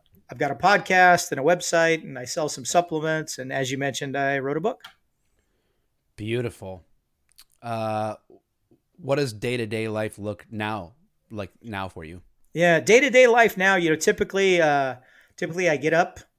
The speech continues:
Speaker 1: uh, have something to eat, have my coffee, crank up the laptop. I usually spend the first two, two hours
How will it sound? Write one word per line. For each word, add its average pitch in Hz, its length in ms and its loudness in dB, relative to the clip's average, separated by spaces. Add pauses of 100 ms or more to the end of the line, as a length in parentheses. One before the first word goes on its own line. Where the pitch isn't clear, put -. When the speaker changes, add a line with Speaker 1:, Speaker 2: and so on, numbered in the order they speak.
(120)
Speaker 1:
uh, 135 880 -4
have 151 160 -6
something 151 240 -6
to 151 40 -2
eat, 185 180 -4
have 151 100 -2
my 139 100 -6
coffee, 151 460 -2
crank 160 320 -4
up 156 120 -2
the 139 100 -4
laptop. 151 640 -2 (540)
I 147 60 -4
usually 214 360 2
spend 202 340 2
the - 60 -4
first - 420 -6
two, 196 460 -4 (140)
two 247 240 -4
hours 190 720 0